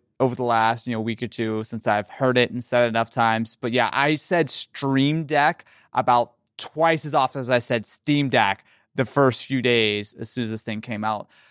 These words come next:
I, I'm really curious, just sort of what's your top line feeling on it? Like, is this something that you're excited about? Is this something you think is cool?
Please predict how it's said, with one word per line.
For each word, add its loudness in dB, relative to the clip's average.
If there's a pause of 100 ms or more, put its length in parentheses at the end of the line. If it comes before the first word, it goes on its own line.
(280)
I, -4
I'm 2
really 2
curious, 2
just -10
sort 2
of 0
what's 0
your 2
top 0
line 0 (280)
feeling 0
on -8
it? -10
Like, -6 (120)
is -2
this 0
something 0
that 0
you're -2
excited -4
about? 2
Is -4
this -12
something -2
you -2
think -12
is -20
cool? 0